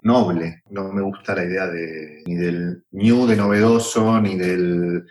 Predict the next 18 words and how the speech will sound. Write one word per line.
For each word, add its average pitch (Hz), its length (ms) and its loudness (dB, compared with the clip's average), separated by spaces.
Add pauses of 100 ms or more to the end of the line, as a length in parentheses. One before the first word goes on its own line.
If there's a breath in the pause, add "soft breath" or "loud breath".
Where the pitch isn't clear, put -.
(140 soft breath)
distinto, 113 920 2
ni 98 140 0
del... 85 720 -4
Me, 98 140 -4
me 98 160 -6
pa-, 98 200 0
me, 95 140 -2
me 95 100 -2
gusta 107 260 0
más 104 120 2
la 101 60 2
idea 104 160 4
del 90 400 -2
quality 107 640 0
o 87 80 -2
de 78 80 -8
la 78 100 -10
calidad. 104 600 0